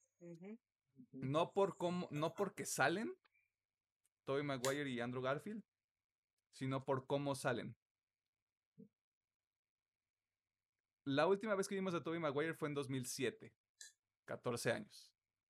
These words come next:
Speaker 2: La última vez que vimos a Andrew Garfield fue en dos mil catorce. Fueron siete años ya. Que, por cierto, to-,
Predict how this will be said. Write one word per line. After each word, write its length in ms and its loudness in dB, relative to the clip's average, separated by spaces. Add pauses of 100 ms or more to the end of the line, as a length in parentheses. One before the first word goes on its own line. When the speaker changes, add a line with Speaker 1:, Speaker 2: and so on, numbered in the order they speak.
(1300)
Speaker 2:
La 120 2
última 260 2
vez 140 2
que 100 0
vimos 300 0
a 120 2
Andrew 220 0
Garfield 380 0
fue 140 -2
en 60 2
dos 140 0
mil 160 -2
catorce. 460 -2
Fueron 280 -2
siete 460 -2
años 360 0
ya. 260 -4 (1300)
Que, 100 0
por 140 2
cierto, 260 4
to-, 220 -4